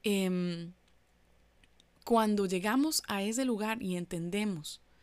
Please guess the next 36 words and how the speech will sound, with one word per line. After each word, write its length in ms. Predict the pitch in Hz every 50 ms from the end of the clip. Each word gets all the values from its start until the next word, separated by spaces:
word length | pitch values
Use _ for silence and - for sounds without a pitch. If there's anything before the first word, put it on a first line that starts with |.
| _ - - _ _ -
con 200 | - 202 190 180
cuidado 260 | - 185 180 180 180
la 140 | 180 170 -
palabra, 400 | 170 185 226 254 277 294 294 - _ _ _ _ _ _ _ _ _ _ _ _ _ -
podemos 340 | - 185 185 185 185 196
utilizarla 480 | 214 - 202 175 170 - 180 170 175 180
correctamente. 720 | - 180 165 165 - - - 165 165 160 156 156 - - - -
Entonces, 560 | 180 175 170 - 202 190 175 180 170 - - - _ _
no 120 | - 190 208
estamos 360 | 220 - - 240 240 247 -
hablando 420 | 233 226 214 208 202 202 190 208
de 60 | 196 190
una 100 | 190 190
consejería 400 | - 202 - 185 170 165 170 165
moralista, 520 | 170 170 170 165 170 185 185 - - 180
no 60 | 175
estamos 280 | 165 - 175 165 170 185
hablando 380 | 175 170 165 165 170 175 180
de 100 | 175 170
un 160 | 165 165 170 -
par 260 | - 180 170 175 175
de 80 | 185
sesiones, 560 | 175 185 170 - 175 170 165 170 175 175 175 175
no 80 | 170
estamos 300 | 165 - 180 170 180 180
hablando 360 | 185 170 170 165 165 160 180
de 100 | 180 170
un 60 | 170 170
proce-, 320 | - 185 175 - - - -
de 120 | 180 180
algo 180 | 170 180 185 208
que 100 | - 202
ni 80 | 175
es 100 | 175 -
un 80 | - 190
proceso, 560 | - - 180 165 143 170 160 156 - 254 277